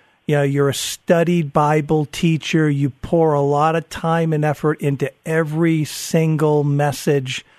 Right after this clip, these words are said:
I like to say your messages are like a five-course meal, because you, you don't just kind of go in and out and in and out. I mean, you dive in deep, great applications, great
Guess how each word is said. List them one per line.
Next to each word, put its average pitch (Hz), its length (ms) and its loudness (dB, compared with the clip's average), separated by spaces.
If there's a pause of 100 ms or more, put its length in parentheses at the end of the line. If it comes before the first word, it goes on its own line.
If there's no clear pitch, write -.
(300)
I 160 60 0
like 170 180 2
to 185 80 2
say 180 220 0
your 170 180 2
messages 156 640 0
are 156 80 4
like 147 260 0
a 135 60 0
five-course 156 1200 0
meal, 147 640 0
because 139 560 -2 (560)
you, 180 140 4
you 185 260 2
don't 233 240 4
just - 380 0
kind 190 280 2
of 147 200 0
go 175 260 4
in 175 160 4
and 170 160 4
out 170 220 2
and 156 100 -2
in 160 140 4
and 151 120 0
out. 160 200 2
I 151 40 0
mean, 147 220 -4
you 170 160 0
dive 175 420 2
in 131 320 -2
deep, 180 300 2 (520)
great 180 260 2
applications, 170 1200 0
great 160 540 -2